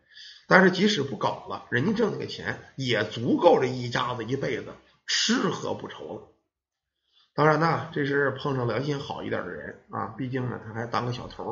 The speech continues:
儿啊，算是有个面儿。但是现实生活中其实比这个厉害的人呢，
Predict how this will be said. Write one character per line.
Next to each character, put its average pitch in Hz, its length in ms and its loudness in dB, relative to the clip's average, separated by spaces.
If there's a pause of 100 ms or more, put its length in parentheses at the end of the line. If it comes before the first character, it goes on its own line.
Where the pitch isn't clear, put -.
(240)
儿 - 80 -10
啊， 87 120 -8
算 107 160 -8
是 113 120 -6
有 87 120 -6
个 95 100 -10
面 127 160 0
儿。 - 140 -8 (680)
但 160 140 6
是 170 80 4
现 151 260 2
实 123 120 0
生 139 160 -2
活 139 80 -2
中 143 140 -2
其 - 140 -4
实 135 80 -2
比 - 160 -10
这 123 120 -2
个 139 80 0
厉 151 200 -2
害 104 100 -8
的 98 100 -8
人 82 140 -12
呢， 107 140 -6